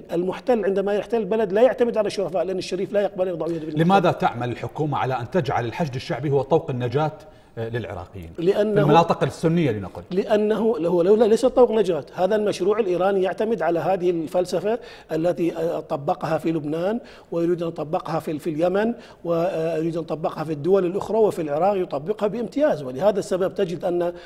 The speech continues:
Speaker 1: قاسم سليماني عندما يأتي لا يقود الجيش، يقود الميليشيات،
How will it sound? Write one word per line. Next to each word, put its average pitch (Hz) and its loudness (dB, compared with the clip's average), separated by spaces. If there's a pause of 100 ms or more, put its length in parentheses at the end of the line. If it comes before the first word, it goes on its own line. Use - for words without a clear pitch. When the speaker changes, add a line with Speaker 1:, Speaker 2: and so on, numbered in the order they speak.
(200)
Speaker 1:
قاسم 208 4
سليماني 190 0
عندما 175 0
يأتي 208 -2
لا 202 6
يقود 233 4
الجيش، 156 -4 (520)
يقود 165 0
الميليشيات، 175 2